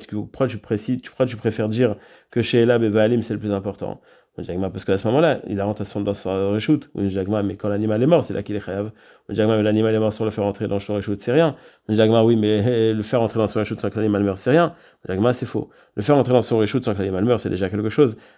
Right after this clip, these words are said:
À ce moment-là, il est choual. C'est pour cela que le ikar de la sheila, c'est au moment de l'engagement. Et c'est pour cela que le plus important, c'est au moment de l'engagement, est-ce que le propriétaire est avec lui ou pas. On va résumer rapidement ce qu'on a vu. On a vu que Gneva ve Aveda,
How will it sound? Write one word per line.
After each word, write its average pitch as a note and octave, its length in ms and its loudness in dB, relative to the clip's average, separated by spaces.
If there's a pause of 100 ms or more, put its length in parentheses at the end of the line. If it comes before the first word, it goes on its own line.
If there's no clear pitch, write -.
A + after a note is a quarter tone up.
(100)
À - 100 2
ce - 140 -6
moment-là, G2+ 260 2
il F2 100 -4
est F#2 60 -4
choual. C3 240 0
C'est G2+ 100 -6
pour G2+ 140 -8
cela A2+ 200 -2
que F#2+ 200 -4 (240)
le A#2 160 2
ikar D3+ 380 4
de A#2+ 80 2
la A2 100 0
sheila, G#2+ 300 -2
c'est G2+ 160 -6
au - 20 -4
moment G2 180 -2
de F2 60 -4
l'engagement. F#2+ 460 -4 (260)
Et - 80 -4
c'est G2+ 120 -6
pour G2+ 120 -6
cela B2+ 180 0
que G#2 120 -4
le G2+ 120 -2
plus A#2+ 180 -2
important, B2+ 400 0
c'est A2+ 340 -4
au B2+ 60 4
moment B2 180 4
de A2+ 40 2
l'engagement, G#2+ 360 2
est-ce A2 100 0
que - 80 -2
le G2+ 160 4
propriétaire F#2+ 460 -4
est F2+ 100 -4
avec F#2 220 -8
lui F#2+ 80 -4
ou F#2 60 -6
pas. - 260 -12 (480)
On G#2+ 60 2
va A#2+ 120 6
résumer A2 280 4
rapidement F#2 260 -2
ce - 80 -18
qu'on - 80 -8
a G2 80 -2
vu. A#2+ 100 2 (380)
On G#2+ 100 2
a A2 60 4
vu B2 160 0
que A2 200 0 (420)
Gneva A2+ 420 4
ve G#2+ 80 0
Aveda, G#2 500 2